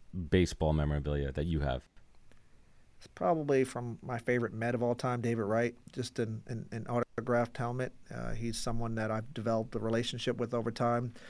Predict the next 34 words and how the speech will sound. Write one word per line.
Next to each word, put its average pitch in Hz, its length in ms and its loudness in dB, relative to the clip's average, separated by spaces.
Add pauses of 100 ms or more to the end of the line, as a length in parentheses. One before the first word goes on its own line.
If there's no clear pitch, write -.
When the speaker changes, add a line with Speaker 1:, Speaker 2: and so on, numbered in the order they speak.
(160)
Speaker 2:
someone 117 460 -2
whose 113 420 -2 (100)
career 123 580 2
started 120 540 2
right 120 160 2
around 117 220 2
the 117 100 -6
same 120 200 -2
time. 123 260 -2
He 117 80 0
was 120 160 2
at 110 80 0
Norfolk, 120 600 0 (420)
um, 117 400 4
when 123 140 -2
I 117 140 2
was 123 360 0
an 123 140 0
intern, 151 360 4 (100)
and 175 360 2
Speaker 1:
Triple 85 260 -2
A. 90 140 -2 (260)
Speaker 2:
I 123 280 2
definitely, 120 840 2
uh, 113 260 4 (300)
connected 131 400 4
with 127 120 -2
him 135 120 2
immediately. 139 580 2
His, 117 200 -2
his 127 240 0
hustle, 135 500 4 (200)
his 131 200 2
approach, - 600 2